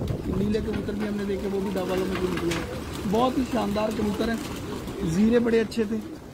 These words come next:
आपको ये तमाम कबूतर इकट्ठे करके तादाद में गोगी खान साहब के कबूतर आपको दिखा रहे हैं। ज़ीरो थ्री फ़ोर सेवन सेवन सेवन सेवन सेवन सिक्स सेवन,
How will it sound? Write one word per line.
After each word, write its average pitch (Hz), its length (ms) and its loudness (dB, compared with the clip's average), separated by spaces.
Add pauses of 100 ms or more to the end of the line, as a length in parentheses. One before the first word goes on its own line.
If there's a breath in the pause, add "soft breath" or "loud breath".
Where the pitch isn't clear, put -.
(140)
आपको 202 400 -2
ये 214 140 0
तमाम 202 380 -2
कबूतर 208 360 0
इकट्ठे 214 440 -2
करके 196 300 -2
तादाद 185 440 0
में 190 160 0
गोगी 180 220 2
खान 185 200 -4
साहब 175 240 -2
के 190 60 -2
कबूतर 175 380 -2
आपको 180 240 0
दिखा 160 300 0
रहे 208 100 2
हैं। 208 100 -2 (520)
ज़ीरो 208 220 4
थ्री 226 200 2
फ़ोर 196 440 0
सेवन 185 320 2 (440)
सेवन 208 280 2
सेवन 196 320 0 (280)
सेवन 202 640 0 (300)
सेवन 190 320 0 (300)
सिक्स - 280 0
सेवन, 127 260 0